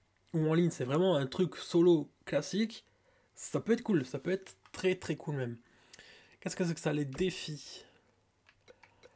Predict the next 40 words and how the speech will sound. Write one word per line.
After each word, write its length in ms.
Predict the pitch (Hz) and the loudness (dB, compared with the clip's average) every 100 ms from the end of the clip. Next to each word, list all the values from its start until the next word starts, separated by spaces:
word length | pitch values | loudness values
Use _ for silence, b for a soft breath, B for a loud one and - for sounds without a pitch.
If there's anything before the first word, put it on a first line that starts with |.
| _ | _
Par 120 | - 131 | -6 -4
exemple, 260 | 131 - | -4 -6
soulever 340 | 135 - 143 156 | -10 -8 -4 -4
de 100 | 147 | -4
votre, 280 | 139 135 143 139 131 135 131 _ _ _ _ | -4 -4 -4 -4 -6 -8 -12 _ _ _ _
soulever 340 | - - 175 180 | -18 -4 0 2
votre 200 | 170 156 | 0 0
adversaire 320 | 139 - 143 | -2 -4 -6
deux 80 | 131 | -4
fois 120 | 147 | -2
durant 180 | 135 120 | -2 -4
un 100 | 117 | -4
match. 400 | 151 147 - - B B B B B B B _ - | -4 -6 -8 -16 B B B B B B B _ -4
Et 60 | |
réaliser 240 | 151 156 160 | -2 0 0
un 40 | |
dégagement 380 | 151 151 147 147 | 0 0 0 -2
deux 180 | 135 151 | 0 -2
fois 160 | 156 | 0
dans 120 | 143 | 0
un 100 | 127 | 0
match. 500 | 135 147 147 143 - - - _ - - - _ - _ - - - | -2 -2 -2 -4 -10 -16 -20 _ -20 -20 -20 _ -20 _ -20 -20 -10
Ok, 60 | |
puis 140 | - 139 | -6 -4
à 20 | |
chaque 140 | 131 | -2
fois 100 | 147 | -2
t'as 100 | 143 | 0
de 60 | 139 | -2
l'X 180 | 131 - | -6 -6
P. 320 | 156 147 156 - - - - - - - - - - - - - - - - - - - - _ _ | -4 -2 -2 -8 -20 -20 -20 -20 -20 -20 -20 -20 -20 -20 -20 -20 -20 -20 -20 -20 -20 -20 -20 _ _
Bon, 100 | 147 | -8
ça 120 | 131 | -4
fait 80 | 139 | -4
quoi 120 | 139 | -2
si 100 | 147 | -4
t'as 120 | - 127 | -2 -4
beaucoup 340 | 127 135 156 | -4 -6 -4
de 600 | 143 135 139 135 135 135 | -4 -4 -4 -4 -4 -4
défis ? 420 | 135 131 - 135 | -6 -8 -10 -14